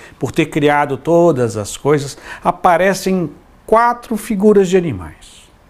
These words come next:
quatro seres vivos, que os padres da igreja, aqueles grandes homens que construíram toda a doutrina da igreja, reconheceram nessas quatro figuras símbolos dos quatro evangelistas.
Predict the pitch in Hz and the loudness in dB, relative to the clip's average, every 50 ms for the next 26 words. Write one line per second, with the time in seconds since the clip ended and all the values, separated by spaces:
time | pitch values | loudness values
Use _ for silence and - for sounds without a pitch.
0 | _ _ - - - - 240 233 240 233 - 226 214 - 214 208 208 202 190 160 | _ _ -20 -10 -4 -2 0 0 0 -2 -4 -8 -4 0 0 0 0 0 -4 -6
1 | 139 131 135 127 123 113 - - - - - - _ _ _ _ _ _ - - | -6 -4 -4 -4 -4 -6 -10 -16 -20 -20 -20 -20 _ _ _ _ _ _ -20 -20
2 | - - - - 233 226 220 - - 240 247 226 220 196 165 135 131 123 110 113 | -20 -20 -10 -4 -2 -2 -2 -2 -2 0 0 2 0 0 -2 -4 -8 -10 -8 -6
3 | 113 113 107 127 160 165 139 113 120 110 - 135 127 113 113 117 139 156 160 147 | -4 -4 -2 0 0 0 0 0 -2 -6 -6 -6 -4 -4 -2 0 2 2 2 2
4 | 147 139 139 131 120 127 156 156 156 139 123 110 104 - - 143 120 - - 147 | 0 -2 -4 -4 -2 0 0 2 0 0 -4 -8 -10 -10 -10 -10 -8 -6 -6 -6
5 | - - - - 165 156 180 202 190 143 107 101 - - - _ _ - - - | -6 -8 -10 -10 -8 -6 -4 -2 -2 -2 -4 -6 -10 -16 -20 _ _ -20 -20 -20
6 | - - - - 247 233 220 185 180 156 147 131 127 123 - 127 123 127 135 151 | -20 -10 -2 2 4 4 4 4 2 2 2 0 0 0 -2 -4 -2 -2 0 0
7 | 185 185 156 131 131 147 156 139 135 120 - - - - - - - 202 196 226 | 0 0 2 0 0 0 -2 -4 -6 -12 -16 -20 -20 -20 -12 -6 -4 -4 0 0
8 | 226 226 220 226 - 233 226 226 220 220 208 214 208 190 - - - 220 220 214 | 0 0 0 2 2 0 2 2 2 0 0 -2 -4 -6 -4 0 0 2 2 2
9 | 214 208 196 - - 175 170 190 220 214 190 - - - - - 247 220 190 175 | 0 -4 -10 -12 -10 -8 -2 0 0 2 2 0 -2 -2 0 2 4 4 4 2
10 | 170 190 185 - - - _ - 190 208 - - - 226 214 214 214 - 208 196 | 0 -2 -4 -8 -12 -16 _ -4 -4 -4 -2 -2 0 0 0 0 0 -2 -2 -2
11 | 185 190 190 180 175 185 180 190 196 190 - - - - - - - | 0 0 0 0 0 0 0 0 -2 -4 -8 -12 -18 -20 -20 -20 -20